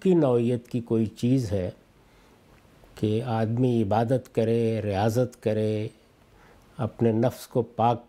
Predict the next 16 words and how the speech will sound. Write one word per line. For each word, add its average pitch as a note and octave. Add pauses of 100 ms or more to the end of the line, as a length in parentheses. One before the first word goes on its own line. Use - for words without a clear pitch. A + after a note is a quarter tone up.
करे, G#2+ (500)
तो A#2
ये A2+
चीज़ A#2
हासिल F#2+
हो F2+
जाती F2
है। A2 (1300)
इनमें C#3+
से C3+ (720)
किसी F3+ (100)
चीज़ C3+
का B2+ (120)
कोई C3+
शायबा D#3
भी B2+